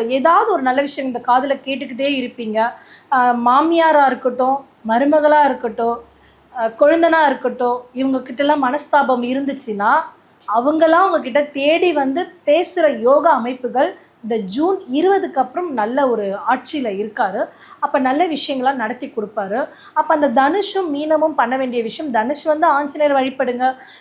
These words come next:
மீனம் வந்து மீனாட்சி அம்மா வழிபட்டீங்கன்னா ரொம்ப வாழ்க்கை செழிக்கும். அப்ப மீனாட்சியை வழிபடுறதும் போக நம்மளோட மீனத்துல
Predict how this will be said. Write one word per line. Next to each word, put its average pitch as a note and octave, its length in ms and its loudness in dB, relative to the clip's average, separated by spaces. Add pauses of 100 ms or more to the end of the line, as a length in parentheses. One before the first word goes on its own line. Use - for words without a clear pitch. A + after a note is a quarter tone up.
(160)
மீனம் F4+ 340 0 (100)
வந்து C#4 200 0 (580)
மீனாட்சி A#4 420 0
அம்மா B3+ 160 0
வழிபட்டீங்கன்னா A3+ 680 -2 (200)
ரொம்ப B3 260 2
வாழ்க்கை B3+ 420 0 (120)
செழிக்கும். A3 400 -6 (380)
அப்ப - 220 -4
மீனாட்சியை F4 560 2
வழிபடுறதும் C4+ 680 -2
போக A3 380 0 (360)
நம்மளோட C4 320 2 (120)
மீனத்துல E4+ 400 0